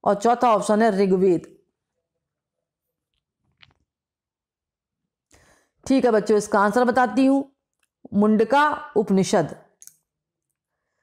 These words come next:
मुंडका उपनिषद। नेक्स्ट है बच्चों, भारतीय संविधान के किस भाग में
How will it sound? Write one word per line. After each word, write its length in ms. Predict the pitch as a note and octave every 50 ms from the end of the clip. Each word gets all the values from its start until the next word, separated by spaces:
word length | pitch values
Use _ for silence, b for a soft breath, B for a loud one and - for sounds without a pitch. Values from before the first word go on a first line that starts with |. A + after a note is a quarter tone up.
| _ _ _ _ G#3
मुंडका 360 | G#3 G#3+ F#3+ A3 - C4 D4+
उपनिषद। 580 | D4+ A3 G3 F3 F#3 F#3+ F3 - F3 D3 D3+ - - _ _ _ _ _ _ _ -
नेक्स्ट 260 | G#3 A#3+ C#4 C#4 -
है 60 | D#4
बच्चों, 460 | D4+ D4 D4 - - D4 D4 - - F#3
भारतीय 460 | F3 G#3 A3+ A#3+ A3+ - E4 E4+ D4+
संविधान 460 | - C#4 A#3+ A3+ A3+ A#3+ B3+ B3+ B3
के 120 | C#4 C#4
किस 300 | C4+ - - D#4 D#4 D#4+
भाग 260 | A#3 G#3+ G#3 G#3 G#3 G3
में 440 | G3+ G#3 A3 A#3 B3+ B3 - _